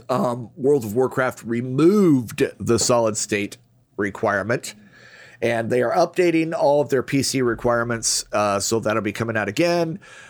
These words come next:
Um, uh, so the average, uh, P C player, you know, is gonna be able to play it, uh, on a H D D,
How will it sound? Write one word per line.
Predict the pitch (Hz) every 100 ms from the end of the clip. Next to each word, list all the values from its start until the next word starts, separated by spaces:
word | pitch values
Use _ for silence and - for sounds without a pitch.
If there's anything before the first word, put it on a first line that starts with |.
| -
Um, | 110 113 110 107 101 95 _ _ _ _ _ _ _ _ _ _ _ _ _ 120 _ _ _ _ _ _ _ _ _ _ _ _ -
uh, | 120 107 104 98
so | 110 151 135 120
the | 120 143
average, | 151 147 156 156 143 117 - -
uh, | 123 113 107
P | 143 139
C | 147 139
player, | 147 143 143 143 -
you | 131
know, | 131 135 -
is | 127 117
gonna | 123
be | 117
able | 113 101
to | -
play | 87 73
it, | 65 _ _ _ _ _ _ _ _ _ _ - 127
uh, | 117 117
on | 110
a | 110
H | 113 113 -
D | 117
D, | 104 98 98